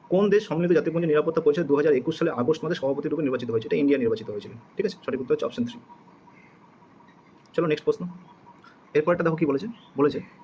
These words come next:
যে একটি নল তিন মিনিটে একটি জলাধারে এক তৃতীয়াংশ খালি করে। তিন মিনিটে কত খালি করছে? তিন মিনিটে খালি করছে একের তিন অংশ। তাহলে এক মিনিটে কত খালি করবে? একের নয় অংশ। বলেছে সাত মিনিটে, সাত মিনিট, আর সাত মিনিট নয়, এটা actually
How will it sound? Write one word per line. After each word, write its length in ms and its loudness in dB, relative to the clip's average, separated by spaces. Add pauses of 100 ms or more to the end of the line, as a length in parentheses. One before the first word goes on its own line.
(140)
যে 180 -4
একটি 240 -2
নল 260 2
তিন 160 4
মিনিটে 240 0
একটি 180 0
জলাধারে 280 0 (120)
এক 120 -4
তৃতীয়াংশ 280 -2 (100)
খালি 180 -2
করে। 100 -16 (140)
তিন 140 0
মিনিটে 200 -4
কত 120 0
খালি 140 -2
করছে? 200 -4
তিন 80 -4
মিনিটে 180 -2
খালি 100 -2
করছে 240 0
একের 200 -6
তিন 140 -4
অংশ। 120 -18 (400)
তাহলে 240 -4
এক 100 -6
মিনিটে 200 0
কত 120 -2
খালি 160 2
করবে? 140 0 (180)
একের 300 -2 (380)
নয় 220 0
অংশ। 120 -6 (580)
বলেছে 280 2
সাত 200 -2
মিনিটে, 200 0 (300)
সাত 180 -6
মিনিট, 140 -4 (100)
আর 100 -4
সাত 140 -2
মিনিট 180 0
নয়, 140 0
এটা 120 -4
actually 240 -4